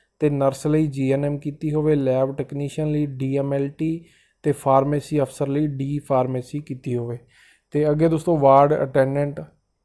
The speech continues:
ਇਹਦੇ ਵਿੱਚ ਤੁਹਾਨੂੰ ਪੱਚੀ ਹਜ਼ਾਰ ਰੁਪਇਆ ਪ੍ਰਤੀ ਮਹੀਨਾ ਸੈਲਰੀ ਮਿਲਣੀ ਆ ਤੇ ਪਲੱਸ ਟੂ ਪਾਸ ਤੁਸੀਂ ਹੋਣੇ ਚਾਹੀਦੇ ਹੋ। ਤੇ ਪੋਸਟਾਂ ਦਾ ਕੋਈ ਜ਼ਿਕਰ ਨਹੀਂ ਕੀਤਾ ਹੋਇਆ ਕਿੰਨੀਆਂ ਪੋਸਟਾਂ ਨੇ, ਤੇ ਬਾਕੀ ਜੇ ਡਿਟੇਲ ਨੋਟਿਸ ਤੁਹਾਨੂੰ ਦੱਸ ਹੀ ਦਿੱਤਾ।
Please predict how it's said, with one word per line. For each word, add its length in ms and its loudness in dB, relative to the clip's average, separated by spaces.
ਇਹਦੇ 160 0
ਵਿੱਚ 160 0
ਤੁਹਾਨੂੰ 220 -2
ਪੱਚੀ 440 -2
ਹਜ਼ਾਰ 200 0
ਰੁਪਇਆ 180 0
ਪ੍ਰਤੀ 300 -4
ਮਹੀਨਾ 240 -2
ਸੈਲਰੀ 340 -2
ਮਿਲਣੀ 340 -4
ਆ 120 -4
ਤੇ 80 -2
ਪਲੱਸ 360 2
ਟੂ 200 -2
ਪਾਸ 240 2
ਤੁਸੀਂ 340 -6
ਹੋਣੇ 240 -6
ਚਾਹੀਦੇ 320 -8
ਹੋ। 100 -12
ਤੇ 80 -4
ਪੋਸਟਾਂ 520 0
ਦਾ 100 2
ਕੋਈ 180 0
ਜ਼ਿਕਰ 300 0
ਨਹੀਂ 120 -2
ਕੀਤਾ 260 0
ਹੋਇਆ 200 2
ਕਿੰਨੀਆਂ 340 -4
ਪੋਸਟਾਂ 440 -4
ਨੇ, 180 -4
ਤੇ 420 -2
ਬਾਕੀ 520 0
ਜੇ 520 0
ਡਿਟੇਲ 460 2
ਨੋਟਿਸ 320 -2
ਤੁਹਾਨੂੰ 260 -4
ਦੱਸ 220 0
ਹੀ 60 -4
ਦਿੱਤਾ। 400 -2